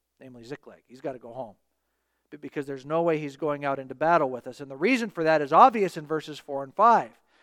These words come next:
because David could go out in battle with us. And, and what could David do in battle? Well, he could really easily get himself back in the good graces of Saul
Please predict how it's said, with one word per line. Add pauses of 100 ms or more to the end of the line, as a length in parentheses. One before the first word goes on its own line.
(220)
because (260)
David
could
go
out (180)
in
battle
with
us. (460)
And,
and
what
could
David
do
in
battle? (420)
Well,
he
could
really
easily
get
himself
back
in
the
good
graces
of
Saul